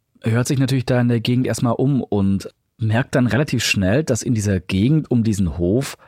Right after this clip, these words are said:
dass da nicht nur ein Mann verschwunden ist, dass dieser Nachbar Heinrich Nolte schon lange nicht mehr gesehen wurde.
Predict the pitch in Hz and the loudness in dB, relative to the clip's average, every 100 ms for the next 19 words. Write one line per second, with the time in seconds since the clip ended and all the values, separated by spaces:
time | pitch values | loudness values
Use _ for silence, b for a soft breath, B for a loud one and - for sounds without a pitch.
0 | b b b - 107 - 117 113 123 - | b b b -4 -2 2 2 2 2 2
1 | 151 147 87 - 82 - 82 80 - 80 | 2 2 0 -2 -6 -4 -4 -4 -6 -8
2 | - B B B B B - 110 - - | -8 B B B B B 0 0 0 -4
3 | 113 110 104 110 - - 95 98 107 98 | 0 2 2 2 0 0 2 2 0 0
4 | 107 98 139 190 101 80 92 82 85 87 | 0 2 2 2 -2 -2 -2 -2 0 -2
5 | 82 85 80 78 80 80 73 82 76 73 | -2 -4 -4 -6 -4 -4 -4 -8 -6 -8